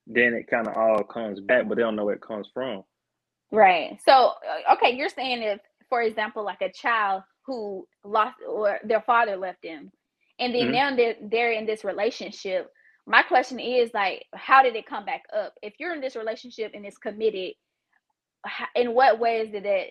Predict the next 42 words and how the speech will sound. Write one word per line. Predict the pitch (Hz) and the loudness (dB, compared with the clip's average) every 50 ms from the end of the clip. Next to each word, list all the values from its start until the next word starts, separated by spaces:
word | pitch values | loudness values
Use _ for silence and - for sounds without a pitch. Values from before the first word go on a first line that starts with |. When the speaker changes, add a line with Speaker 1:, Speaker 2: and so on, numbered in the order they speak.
| _ _ _ - 190 190 | _ _ _ -20 -10 -4
Speaker 2:
that | 202 196 190 - - | -2 -2 -2 -2 -6
abandonment | 185 180 196 202 202 196 185 175 156 - | -10 -8 -10 -10 -10 -12 -14 -16 -16 -12
come | - 202 185 | -12 -10 -6
back | 180 170 175 - | -4 -4 -4 -4
up | 190 - - _ | -6 -6 -6 _
for | - - | -16 -16
you? | - - - - 190 _ _ _ _ _ _ _ _ _ _ _ _ _ _ _ _ | -16 -16 -18 -20 -20 _ _ _ _ _ _ _ _ _ _ _ _ _ _ _ _
Speaker 1:
Because | - 123 - - 233 214 135 107 101 - - - | -8 -6 0 2 4 4 4 2 0 -4 -14 -14
if | - - 123 - | -8 -8 -4 0
you, | 135 151 175 180 175 165 160 147 143 _ _ _ _ _ _ - _ _ _ _ _ - | 4 6 6 6 6 4 2 -2 -10 _ _ _ _ _ _ -20 _ _ _ _ _ -8
let | 123 127 | -6 -4
me | 127 123 113 | -4 -4 -4
see | - - 113 | -4 -2 -2
how | 104 107 104 | 0 0 0
to | 104 98 | -2 -4
word | 98 104 104 104 104 101 101 - | -4 -4 -4 -2 -4 -4 -6 -8
it. | _ _ _ _ _ _ _ _ _ _ _ _ _ _ | _ _ _ _ _ _ _ _ _ _ _ _ _ _
So | - 131 139 | 2 4 4
I | 165 | 4
think | - 185 143 | 4 2 0
abandonment | 135 107 117 139 147 143 131 120 107 - | 0 0 0 -2 -4 -4 -6 -8 -8 -8
comes | - 123 120 - | -6 -8 -8 -8
from, | - 117 110 | -8 -8 -6
like, | 107 101 - | -6 -6 -6
a | 104 101 _ - - | -8 -10 _ -6 -6
couple | 117 98 107 | -6 -4 -4
of | 101 107 | -6 -6
different | 123 - 107 98 - | -6 -6 -8 -14 -12
things. | 101 98 95 95 _ _ _ _ _ _ | -12 -12 -12 -14 _ _ _ _ _ _
So | - 143 143 139 131 127 123 - _ _ _ _ _ _ _ - | 4 8 8 8 8 6 2 -4 _ _ _ _ _ _ _ -2
you | 127 143 | -2 0
can | 147 147 143 | 0 0 0
have | 143 135 127 | 2 2 4
that | 127 120 - | 2 2 2
person | - 139 127 120 - - 117 113 110 110 _ _ - | 0 -2 -2 -2 -4 -10 -10 -10 -10 -12 _ _ -8
that | 107 104 - | -6 -6 -6
you've | 120 110 | -6 -8
been | 110 104 104 | -8 -6 -6
wanting | 107 101 104 101 | -6 -8 -8 -8
in | 101 | -8
your | 101 98 | -8 -4
life, | 101 101 95 92 | -4 -4 -4 -6